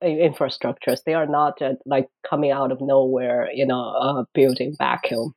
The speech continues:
They are, they're built through the perceptions, or they build within these perceptions too, which, which are what I mean, uh, what I mean is, like, the ideologies, the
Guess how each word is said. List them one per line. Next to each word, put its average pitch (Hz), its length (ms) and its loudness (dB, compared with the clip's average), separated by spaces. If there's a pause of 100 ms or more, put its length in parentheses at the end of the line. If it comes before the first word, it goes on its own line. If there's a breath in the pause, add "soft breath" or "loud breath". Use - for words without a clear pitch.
(120)
They - 140 6
are, - 200 -4
they're 135 220 0
built 156 360 0 (580 loud breath)
through 151 440 0 (300)
the 143 120 4
perceptions, 135 840 -2
or 185 320 0 (160)
they 151 320 4
build 143 380 0 (400)
within 151 840 0
these 127 400 0 (120)
perceptions 123 800 -2 (120)
too, 160 400 -2 (500 soft breath)
which, 233 340 6 (560)
which 185 280 0
are 151 280 0 (340)
what 151 240 -2
I 147 120 4
mean, 143 500 0
uh, 151 460 0
what 151 240 0
I 143 100 2
mean 139 360 0
is, 127 140 -6
like, 127 200 -4
the 120 80 -2
ideologies, 131 1000 -2
the 123 400 -2